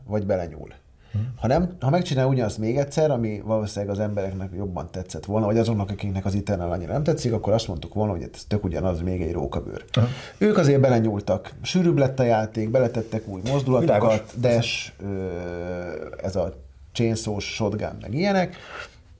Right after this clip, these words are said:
Speaker 2: Ez a lasszó, hát és meg
Speaker 1: Ez
Speaker 2: mit
Speaker 1: a,
Speaker 2: tudom én.
Speaker 1: igen, igen, meg betették a platformelemeket, ami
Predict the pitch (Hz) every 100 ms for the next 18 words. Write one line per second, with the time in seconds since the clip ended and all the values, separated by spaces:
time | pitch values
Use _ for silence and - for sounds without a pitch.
0 | - _ - - - - 101 120 - 117
1 | 110 104 107 101 98 120 101 190 175 175
2 | 175 165 160 131 135 139 131 113 - 160
3 | 170 175 147 135 127 123 117 113 90